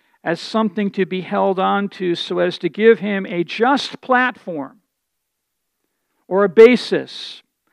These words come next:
by which he could maintain the inherent rights of his equality.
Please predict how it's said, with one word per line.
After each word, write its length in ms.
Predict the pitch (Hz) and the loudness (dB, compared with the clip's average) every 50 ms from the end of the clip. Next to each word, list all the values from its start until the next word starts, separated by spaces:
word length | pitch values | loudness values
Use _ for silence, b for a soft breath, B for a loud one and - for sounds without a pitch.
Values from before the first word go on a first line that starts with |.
| _ _ - | _ _ -2
by 140 | 202 190 | 0 2
which 240 | 190 185 220 226 - | 2 2 0 -2 -2
he 120 | - 214 202 | -4 -6 -6
could 220 | - - 202 170 | -2 -2 -2 -2
maintain 760 | 190 185 185 190 190 - - - 254 240 240 247 240 240 226 b b b b b b b | -2 -4 -4 -4 -6 -8 -6 -4 -2 0 0 0 0 -2 -4 b b b b b b b
the 120 | 190 185 | -4 -2
inherent 480 | 202 196 - - 226 233 233 226 202 175 | -2 -4 -2 -2 0 2 2 0 -2 -2
rights 380 | 190 208 208 220 208 - - | -2 0 0 0 0 0 0
of 100 | 208 175 | -2 0
his 160 | 202 208 160 | 0 -4 -2
equality. 800 | 185 220 - - - 247 254 269 277 247 185 147 - - _ _ | -4 -8 -6 -2 0 2 4 4 4 2 2 -2 -4 -10 _ _